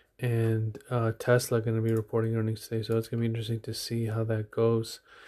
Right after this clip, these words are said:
because the market anticipating probably good earnings and maybe have a gap higher after today's a little bit of flush. As I'm recording this, you have a little bit of flush going on in the markets.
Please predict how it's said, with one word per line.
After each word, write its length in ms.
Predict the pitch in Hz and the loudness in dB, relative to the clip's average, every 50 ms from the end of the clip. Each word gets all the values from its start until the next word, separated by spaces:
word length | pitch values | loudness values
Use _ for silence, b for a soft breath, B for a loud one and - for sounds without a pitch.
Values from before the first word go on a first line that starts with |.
| B B B B _ | B B B B _
because 500 | - 117 - - - 120 113 113 113 113 | -10 -10 -10 -4 0 0 2 2 0 0
the 60 | 120 | -2
market 340 | 113 110 113 113 113 - 117 | 0 0 0 0 0 -2 -6
anticipating 640 | 110 107 - 117 113 113 - - 117 117 113 113 | -6 -6 -8 -8 -8 -8 -6 -4 -2 0 0 -2
probably 340 | 113 - - 117 113 113 117 | -2 0 2 2 4 4 2
good 220 | 113 117 117 110 120 | 2 2 2 4 4
earnings 400 | 120 123 120 117 117 113 110 113 | 4 4 4 2 0 0 -2 -2
and 180 | 110 110 110 | -2 -2 -2
maybe 260 | 113 113 117 113 113 | -2 -2 -2 -2 0
have 160 | 117 113 110 110 | 0 0 0 0
a 60 | 113 | 0
gap 300 | - 117 113 113 113 - | 0 0 -2 -2 -2 0
higher 420 | - 117 113 113 117 113 113 113 B B B B B B B B - | 2 2 4 4 4 2 0 -2 B B B B B B B B -8
after 220 | 117 110 - - 110 | -8 -6 -4 -4 -6
today's 460 | - - - 113 117 113 113 110 117 | -4 -4 -2 0 2 2 0 0 -2
a 40 | 113 | -4
little 340 | 107 113 113 110 110 110 107 | -2 -2 -2 0 0 -2 -2
bit 240 | - - 110 110 113 | -2 -2 -2 -2 -2
of 80 | 107 | -4
flush. 420 | - - - 120 117 113 110 - - | -4 -4 -2 0 0 0 0 -2 -4
As 140 | 120 113 117 | -4 -4 -2
I'm 160 | 113 110 110 | -2 -4 -4
recording 320 | 110 - - 120 117 117 | -6 -6 -4 -4 -2 -2
this, 180 | 117 113 - - | -2 -2 -2 -4
you 60 | 113 | -4
have 100 | 110 113 | -2 -2
a 20 | |
little 180 | 110 113 113 113 | 0 0 0 0
bit 140 | 110 113 113 | 0 -4 -6
of 80 | 117 | -8
flush 280 | - - 117 113 113 - | -4 -2 0 0 0 -2
going 240 | - - 117 113 113 | -4 -4 -4 -2 -2
on 120 | 113 113 | -2 -2
in 60 | 113 | -2
the 60 | 110 113 | -2 -2
markets. 600 | 113 113 113 113 113 - 120 120 - - - | 0 0 -2 -2 -4 -6 -10 -12 -12 -14 -18